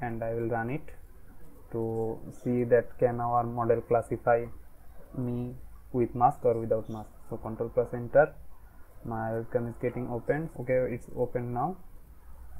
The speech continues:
See, it's predicting no mask, as there is no mask in my face. My P C is slowest on the earth,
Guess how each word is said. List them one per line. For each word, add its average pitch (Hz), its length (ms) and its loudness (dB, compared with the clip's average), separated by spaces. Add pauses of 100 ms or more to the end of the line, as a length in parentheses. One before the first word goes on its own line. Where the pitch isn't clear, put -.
(320)
See, 156 220 4 (180)
it's 120 240 -8
predicting 127 500 2
no 127 200 0
mask, 135 400 4
as 113 180 4
there 117 220 6
is 117 100 -2
no 113 140 -2
mask 117 300 0
in 113 280 -4
my 110 160 -6 (120)
face. 110 340 2 (1200)
My 123 280 2
P 135 140 4
C - 160 2
is 123 120 2
slowest 127 340 0
on 120 160 -2
the 120 60 2
earth, 120 240 8